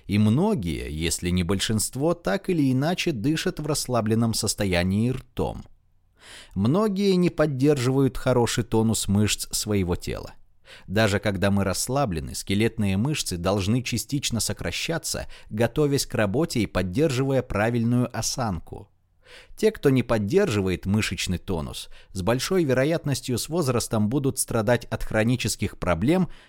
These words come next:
таких как боли в спине и суставах.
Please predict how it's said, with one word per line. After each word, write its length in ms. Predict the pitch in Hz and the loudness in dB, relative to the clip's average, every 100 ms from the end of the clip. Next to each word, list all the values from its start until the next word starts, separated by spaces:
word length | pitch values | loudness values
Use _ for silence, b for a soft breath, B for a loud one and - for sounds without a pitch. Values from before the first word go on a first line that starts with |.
| - | -6
таких 300 | 139 220 202 | -2 -2 0
как 180 | 165 104 | -2 0
боли 300 | 107 127 98 | 2 2 2
в 80 | |
спине 480 | - - 98 95 117 | -2 -4 0 2 2
и 120 | 117 | 0
суставах. 840 | 98 95 - - 57 50 - - | -6 -6 -8 -6 -8 -8 -14 -20